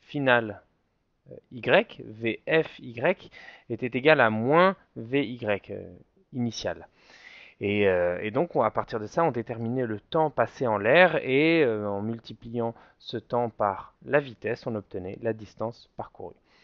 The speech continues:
Eh bien, maintenant, je voudrais, dans cette vidéo, reprendre la partie qui nous permettait de déterminer le temps,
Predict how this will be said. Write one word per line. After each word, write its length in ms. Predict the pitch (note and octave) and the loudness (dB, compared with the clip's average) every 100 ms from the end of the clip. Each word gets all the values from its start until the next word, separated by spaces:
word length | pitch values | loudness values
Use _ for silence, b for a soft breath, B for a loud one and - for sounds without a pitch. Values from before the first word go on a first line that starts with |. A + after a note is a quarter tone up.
| b b - | b b -12
Eh 40 | |
bien, 160 | A#2+ B2+ | 2 4
maintenant, 280 | C3+ C#3 G3+ | 4 4 0
je 100 | C#3+ | 0
voudrais, 260 | C3+ C3+ | -2 0
dans 120 | C3+ B2+ | 2 0
cette 200 | B2 A#2 | -6 -10
vidéo, 400 | A#2 D#3 E3 A2 | -2 0 2 4
reprendre 800 | C#3+ F3+ - G3 G3 E3 A#2 - B B B | 4 4 2 2 2 2 -2 -4 B B B
la 140 | - A#2 | 0 2
partie 580 | - C3 - E3 D#3+ C#3+ | 2 -2 -4 -8 -8 -8
qui 140 | - | -6
nous 140 | C3+ A#2+ | -4 -2
permettait 420 | A#2+ A#2 - B2+ | -2 -2 -4 -6
de 100 | A#2 | -6
déterminer 640 | A#2 A2+ B2+ A#2+ A#2+ B2+ | -8 -10 -6 -4 -2 -4
le 200 | - A2 | -4 -10
temps, 360 | - - C#3+ | -6 2 2